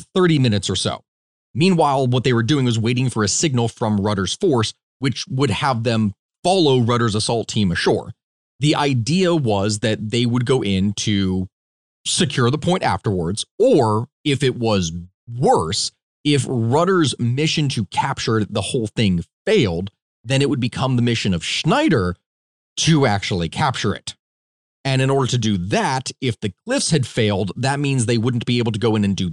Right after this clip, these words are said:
that. They would have to go around the long way and attack via an overland route.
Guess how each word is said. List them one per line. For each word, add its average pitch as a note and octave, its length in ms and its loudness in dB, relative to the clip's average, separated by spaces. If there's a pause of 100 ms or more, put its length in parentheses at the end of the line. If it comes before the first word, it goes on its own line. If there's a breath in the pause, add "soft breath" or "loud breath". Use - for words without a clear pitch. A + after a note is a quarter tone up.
that. D#3 360 0
They B2 100 0
would D3 100 0
have B2+ 140 -2
to A#2+ 140 -2
go A2+ 160 0
around G2+ 240 0
the F2 80 -2
long D#3+ 400 2
way G2+ 320 0
and G2+ 100 0
attack G#2+ 400 -4
via G#2+ 340 -2
an G2+ 220 -2
overland G2 640 -2
route. E2 320 -12